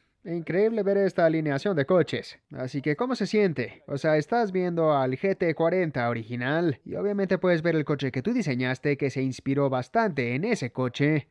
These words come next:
y después obviamente estás sentado en el coche más actual que no diseñaste.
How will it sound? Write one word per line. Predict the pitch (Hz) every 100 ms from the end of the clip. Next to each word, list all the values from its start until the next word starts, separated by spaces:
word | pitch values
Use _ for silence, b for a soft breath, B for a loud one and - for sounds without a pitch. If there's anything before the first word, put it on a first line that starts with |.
| -
y | 135
después | 143 202 202
obviamente | 196 190 180 165
estás | 160 151
sentado | 180 190 208 151 147 139 - _ -
en | 165
el |
coche | 156 151 156
más | 214 156
actual | - 127
que | 123
no | 185
diseñaste. | 233 139 123 127 120 151 156 -